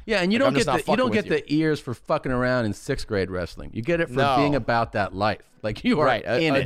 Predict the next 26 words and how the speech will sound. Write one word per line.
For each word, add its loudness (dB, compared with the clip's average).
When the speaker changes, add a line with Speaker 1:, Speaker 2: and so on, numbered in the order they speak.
Speaker 2:
adult 0
guys 0
who 0
are 0
smashing -2
your 0
ears 0
against -2
the -2
ground 0
over 4
Speaker 1:
Dude. 2
Speaker 2:
and -2
over -2
and -4
over -4
Speaker 1:
Yeah, 0
Speaker 2:
again. -6
Speaker 1:
those -4
guys -6
are, 0
that's -8
a -6
whole 0
other 2
level. -2